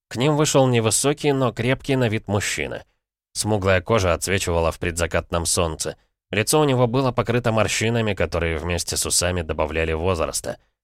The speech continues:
Алана не говорила, сколько ему лет, но в предоставленном досье значилась цифра сорок один. Значит, он был старше Аланы на пять лет. За ним вышло еще шестеро крупных высоких мужчин. "Опаздываешь",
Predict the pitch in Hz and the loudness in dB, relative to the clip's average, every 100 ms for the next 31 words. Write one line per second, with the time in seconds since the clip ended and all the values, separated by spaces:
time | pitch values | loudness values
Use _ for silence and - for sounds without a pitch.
0 | _ _ _ 104 107 139 143 139 135 139 | _ _ _ 0 2 4 2 2 2 2
1 | 139 120 104 - 98 104 101 101 85 78 | 4 4 2 0 -2 0 0 2 0 -2
2 | - _ _ - 87 - 87 82 - 90 | -6 _ _ -4 -4 0 0 0 0 0
3 | 90 90 85 78 80 - 101 78 85 - | 0 0 -2 -2 -2 0 -2 -2 -4 -2
4 | 82 80 - - 87 82 - 82 80 85 | -2 -4 -4 -4 -2 -4 -2 -2 -2 -2
5 | 78 78 76 _ _ _ _ 82 110 127 | -2 -6 -8 _ _ _ _ -4 0 0
6 | 123 123 110 110 101 117 101 - 95 92 | 2 2 4 2 2 0 0 2 2 2
7 | 117 123 117 107 - 82 - 76 62 - | 0 0 0 -2 -2 -4 -4 -4 -6 -8
8 | _ _ _ _ _ _ _ - 90 110 | _ _ _ _ _ _ _ -8 -2 2
9 | 143 143 143 135 123 117 - 123 - 127 | 2 4 2 2 2 2 0 0 2 0
10 | - 131 123 123 120 123 117 113 107 107 | 0 -2 0 0 0 0 -2 0 0 0
11 | 101 92 98 92 - 73 64 - _ _ | -2 -4 -2 -2 -2 -6 -8 -14 _ _
12 | _ _ _ _ _ _ _ 131 - - | _ _ _ _ _ _ _ -6 -2 0
13 | 143 95 90 82 82 - - | 0 0 2 2 0 -2 -6